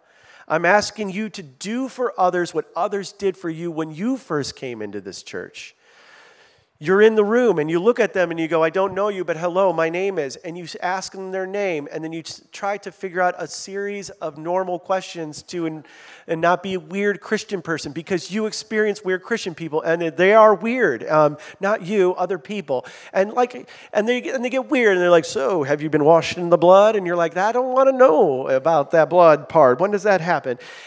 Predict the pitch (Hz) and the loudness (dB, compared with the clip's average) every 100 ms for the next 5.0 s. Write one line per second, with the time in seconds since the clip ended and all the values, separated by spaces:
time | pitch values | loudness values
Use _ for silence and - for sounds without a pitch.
0 | - 196 220 - 254 202 220 277 247 233 | -4 -4 -2 -4 -4 -4 -6 -6 -6 -8
1 | 202 208 208 220 240 208 277 247 202 214 | -8 -12 -8 -6 -4 0 4 4 2 -6
2 | 185 - 254 262 262 208 - 214 220 - | -10 -6 -2 -2 -6 -8 -6 -6 -8 -8
3 | 269 302 294 302 - 202 214 190 180 208 | -4 -2 -2 -6 -6 -4 -2 0 0 -2
4 | - - 139 147 196 226 302 320 165 | -8 -6 -6 -6 -8 -4 -2 0 -2